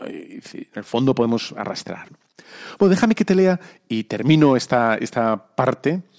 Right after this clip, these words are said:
que espero que hayas, en fin, disfrutado.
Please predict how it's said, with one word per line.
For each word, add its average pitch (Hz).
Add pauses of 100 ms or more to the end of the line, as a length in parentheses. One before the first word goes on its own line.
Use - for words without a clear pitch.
(280)
que 92 (100)
espero 90
que 95
hayas, 101
en -
fin, 143
disfrutado. 98